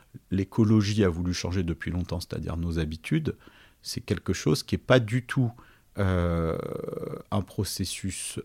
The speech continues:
Euh, euh, enfin, on essaye de changer ça, alors qu'en fait, les habitudes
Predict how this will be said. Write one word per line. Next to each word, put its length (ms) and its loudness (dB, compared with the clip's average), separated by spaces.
Euh, 380 -2
euh, 100 0
enfin, 220 2
on 140 6
essaye 220 8
de 100 8
changer 320 4
ça, 300 2
alors 240 6
qu'en 120 4
fait, 200 2
les 180 6
habitudes 640 2